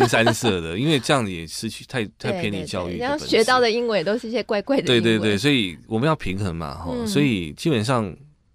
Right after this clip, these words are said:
Speaker 1: 比较正式的，像商业场合的模拟的情境也有。
Speaker 2: 哦，也有。嗯。
Speaker 1: 那正式的新闻频道，像前一阵子川普和美国总统大选，
Speaker 2: 总统大选，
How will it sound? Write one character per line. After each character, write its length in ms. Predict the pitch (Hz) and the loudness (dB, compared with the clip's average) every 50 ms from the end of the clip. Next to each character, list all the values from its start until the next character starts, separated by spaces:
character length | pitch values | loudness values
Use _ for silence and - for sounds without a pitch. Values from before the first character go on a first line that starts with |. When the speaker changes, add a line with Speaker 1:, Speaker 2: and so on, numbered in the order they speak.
| _ - - | _ -16 -6
Speaker 1:
比 80 | 110 | -2
较 140 | 113 131 147 | 0 2 2
正 260 | 151 - 165 139 120 | 2 2 0 0 0
式 200 | 120 - - 131 | 0 0 0 0
的， 140 | 107 98 90 | 0 0 0
像 160 | 101 120 113 | 0 -2 -2
商 240 | 101 - - 113 113 | -2 0 0 0 0
业 160 | 117 113 101 | 0 0 -2
场 220 | 87 - - 62 60 | -2 -4 -8 -12 -12
合 120 | 71 78 73 | -14 -12 -12
的 100 | 73 78 | -10 -8
模 220 | 80 80 80 80 | -8 -8 -8 -6
拟 180 | 95 98 85 73 | -8 -8 -8 -8
的 100 | - 76 | -8 -6
情 280 | - 190 185 175 175 185 | -4 -4 -4 -2 -2 -2
境 140 | 196 131 | 0 0
也 40 | 117 | 0
有。 60 | 101 | 0
Speaker 2:
哦， 40 | 87 | -2
也 120 | 82 80 85 85 | -4 -4 -6 -6
有。 180 | 76 - - - - | -6 -8 -10 -12 -12
嗯。 380 | 185 190 190 180 175 160 151 160 | -10 -8 -8 -6 -8 -8 -6 0
Speaker 1:
那 200 | 160 147 139 131 | 2 4 4 4
正 260 | 117 - - 147 127 117 | 2 2 0 0 2 0
式 140 | - 123 | 0 0
的 100 | 113 104 | 0 0
新 220 | 95 - - 107 101 | 0 -2 -2 -2 -2
闻 120 | 95 87 85 | -2 -4 -4
频 180 | - - 78 | -4 -4 -2
道， 100 | 85 87 | -2 0
像 240 | 90 - 113 95 87 | 0 2 2 2 0
前 320 | - - - - 87 82 | 0 -4 -4 -2 -2 -2
一 40 | 90 | 0
阵 120 | 92 98 87 | 0 0 0
子 100 | 80 76 | -2 -2
川 220 | - - 85 82 | -4 -4 -4 -4
普 140 | 80 78 67 | -4 -4 -4
和 80 | 73 | -4
美 160 | 87 87 78 73 | -2 -2 -4 -4
国 200 | 80 80 78 76 - - _ _ _ - - | -4 -4 -6 -6 -8 -14 _ _ _ -14 -8
总 160 | - 82 85 | -6 -4 -2
统 100 | 87 80 | -2 -2
大 120 | - - | 0 2
选， 80 | - 175 | 2 2
Speaker 2:
总 80 | 180 170 | 2 2
统 80 | 156 | 0
大 160 | - 151 147 | -2 -2 -4
选， 240 | 160 - - - - | -4 -6 -8 -10 -10